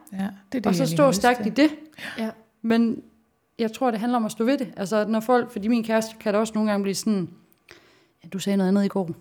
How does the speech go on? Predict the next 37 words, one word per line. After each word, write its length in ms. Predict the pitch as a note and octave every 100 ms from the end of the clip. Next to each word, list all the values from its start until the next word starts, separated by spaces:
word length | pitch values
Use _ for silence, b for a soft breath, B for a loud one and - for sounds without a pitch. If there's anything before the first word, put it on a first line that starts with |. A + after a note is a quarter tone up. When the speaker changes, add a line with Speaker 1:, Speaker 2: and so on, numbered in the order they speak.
| _ -
Speaker 2:
"Ja, 40 | D#3
det 120 | C#4
gjorde 140 | C#4+
Speaker 1:
Ja. 40 | A#3+
Speaker 2:
jeg, 80 | F#3+
og 80 | E3+
jeg 80 | E3+
sagde 160 | F3+ G#3+
også 100 | B3
noget 80 | A3
andet 140 | A3+
i 40 |
forgårs," 460 | G#3 A#3+ C4+ G#3 F3+
og 80 | -
sådan 140 | B3+
er 100 | B3+
det. 100 | D4+ - -
Speaker 1:
Mm. 40 | A3
Speaker 2:
Altså, 160 | G#3+ G3+ -
Speaker 3:
Ja. 40 | G#3
Speaker 2:
det 240 | G#3 -
er 40 | C#4
sådan, 280 | D4+ C4
det 140 | A3 A#3+
er 100 | C#4
inde 160 | A#3+
i 40 | G#3+
min 200 | A3+ G#3
hjerne, 360 | G3 G3+ A#3
og 120 | A3+ C#4+
det, 420 | C#4+ A#3 G#3+ G#3 - -
det 100 | D#4+
kan 80 | A3
jeg 80 | F#3+
faktisk 200 | G3 -
godt 140 | F#3+
lide. 160 | C4+